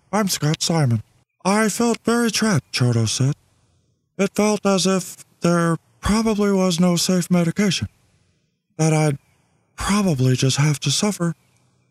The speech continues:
and feel awful. It almost sounds like Nicolas Cage.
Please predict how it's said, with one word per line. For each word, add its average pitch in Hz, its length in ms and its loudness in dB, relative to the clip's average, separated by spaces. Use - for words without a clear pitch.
and 208 120 0
feel 165 260 2
awful. 165 280 -2
It 117 80 0
almost 127 380 4
sounds 127 280 2
like 110 180 2
Nicolas 113 560 2
Cage. 135 680 0